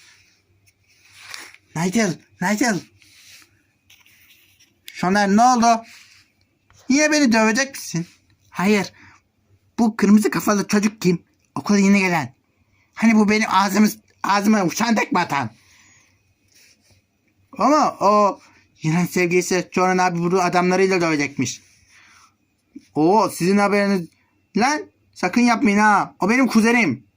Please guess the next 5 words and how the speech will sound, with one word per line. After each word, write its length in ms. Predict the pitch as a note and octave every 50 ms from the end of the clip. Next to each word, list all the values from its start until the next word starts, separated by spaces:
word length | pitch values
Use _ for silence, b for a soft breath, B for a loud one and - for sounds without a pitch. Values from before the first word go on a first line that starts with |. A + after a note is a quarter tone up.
| _ _ _ _ _ _ _ _ _ _ _ _
Kuzenim 340 | - - E3+ G3+ A#3+ C4+ C#4
mi? 300 | C4 B3 B3 A#3 A3+ - _ _ _ _
He. 760 | - G3+ G#3+ A#3+ B3 B3 A#3+ A#3 A3+ G#3+ G3+ F#3+ F3 D3+ - b b b b b b b b b b b _ -
Oh 300 | F#3 F#3 F#3+ G3 G3+ G3
be. 360 | G3 G3+ G3+ G3+ G3 F#3+ b